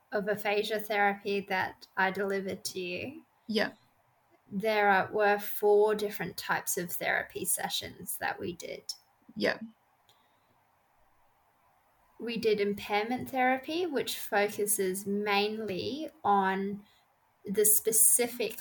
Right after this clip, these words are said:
Speaker 1: language difficulty that you had. So, for example, you had difficulty with spelling. So we
Speaker 2: Yeah.
Speaker 1: did specific work on spelling.
Speaker 2: Yeah.
Speaker 1: Or you had difficulty with,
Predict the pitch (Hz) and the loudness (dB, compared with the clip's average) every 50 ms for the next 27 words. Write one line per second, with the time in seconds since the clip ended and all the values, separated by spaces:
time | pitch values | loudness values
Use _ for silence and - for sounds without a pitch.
0 | - - 208 202 202 208 208 208 208 214 208 202 202 196 180 - - - - 196 | -10 -4 -2 2 4 4 4 4 2 0 0 0 0 0 0 -4 -6 -4 -6 -6
1 | 196 - - - - - - 95 98 - - - - - - - - - 185 180 | -6 -8 -10 -12 -10 -8 -8 -8 -8 -8 -8 -8 -6 -4 -6 -4 -2 -4 -4 -4
2 | - - - 50 - - - - - _ _ _ _ _ _ _ _ _ _ _ | -4 -6 -6 -6 -6 -8 -10 -12 -16 _ _ _ _ _ _ _ _ _ _ _
3 | - - - 220 220 220 233 233 233 226 226 220 226 220 220 220 220 220 226 220 | -10 -4 -4 -2 -2 -2 -2 0 0 0 -2 -2 0 0 0 0 -2 -2 -2 0
4 | 220 220 214 214 214 208 208 208 - - _ _ _ - 214 214 208 208 208 196 | 0 0 2 2 0 0 0 -4 -8 -20 _ _ _ -14 -8 -4 0 2 4 4
5 | 190 190 185 196 196 - 202 190 190 196 - 202 202 190 196 - 208 196 202 196 | 4 4 2 0 -2 0 0 0 0 0 -2 -4 -4 -4 -4 -2 -2 0 2 2
6 | 202 240 277 277 - - - 494 539 523 370 156 95 - - - - _ _ _ | 2 2 0 0 0 -2 2 4 6 6 6 6 4 0 -6 -12 -16 _ _ _
7 | _ _ - - - 254 220 220 208 202 208 202 196 190 185 185 - - _ _ | _ _ -10 -8 -6 -2 0 2 2 2 2 2 2 2 0 -2 -6 -12 _ _
8 | _ _ _ _ - - - - - 208 208 - 208 208 190 185 - - 190 - | _ _ _ _ -6 -4 -2 0 2 2 2 2 0 -2 -4 -6 -4 -2 0 0
9 | - 180 - 185 185 196 - - - - 269 262 - - - 80 - - - - | 0 0 -2 -4 -2 0 0 0 2 6 8 8 8 6 2 -4 -6 -10 -14 -18
10 | - _ _ _ _ _ _ - - 202 220 208 - - - - _ _ _ _ | -20 _ _ _ _ _ _ -8 -4 0 2 2 2 2 -2 -12 _ _ _ _
11 | - 196 196 185 202 208 196 208 214 214 214 214 208 202 - - 208 196 202 190 | -2 0 2 2 0 0 -2 -4 -4 -2 -2 -2 -2 -4 -2 2 2 2 2 2
12 | 185 - 220 208 214 226 214 - - 202 196 196 196 196 190 196 196 185 190 190 | 0 -2 -2 -2 -2 -4 -6 -2 -2 0 0 2 2 2 2 2 2 0 2 2
13 | 190 180 175 175 196 202 - - - | 2 2 2 0 -2 -4 -6 -12 -16